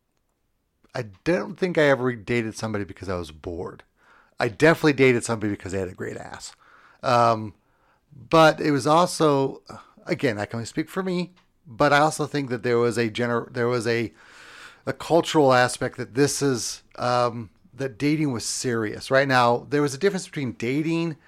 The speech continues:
and scamming or hooking up, right? I mean, there's, there was definitely a difference there. You did, you dated somebody to,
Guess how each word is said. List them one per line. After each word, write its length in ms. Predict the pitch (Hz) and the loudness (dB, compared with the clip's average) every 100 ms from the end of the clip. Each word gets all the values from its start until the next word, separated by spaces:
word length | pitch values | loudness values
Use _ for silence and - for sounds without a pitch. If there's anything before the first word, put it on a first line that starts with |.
| - - _ _ | -20 -20 _ _
and 460 | 113 107 101 92 90 | -4 -4 -6 -10 -10
scamming 720 | - - 123 113 107 92 87 - | -8 -4 -2 -2 -4 -10 -16 -16
or 720 | 123 120 113 110 110 110 - _ _ _ _ | -4 0 2 2 2 2 -2 _ _ _ _
hooking 480 | - 160 - 127 120 | -2 0 0 -2 0
up, 340 | 117 110 - | 2 2 0
right? 240 | 107 113 123 | 0 0 0
I 80 | 123 | -2
mean, 200 | 120 127 | -2 4
there's, 480 | 139 143 135 - - - | 6 6 4 0 -10 -20
there 220 | 113 147 147 | 4 6 8
was 220 | 147 - | 8 6
definitely 500 | 147 143 143 143 131 | 2 2 0 0 0
a 60 | |
difference 600 | 107 120 113 - 98 98 | -2 -4 -4 -6 -10 -10
there. 220 | - 107 110 | -10 -10 -10
You 240 | 110 147 | -8 -8
did, 440 | 110 160 160 123 - | 4 6 6 4 -6
you 140 | 139 | -12
dated 680 | 120 135 151 170 180 160 165 _ _ _ - | -4 0 2 4 2 2 -6 _ _ _ -12
somebody 640 | - 143 135 135 131 135 | -2 2 4 4 4 -2
to, 680 | - - 127 120 120 117 | -6 -6 -2 0 0 0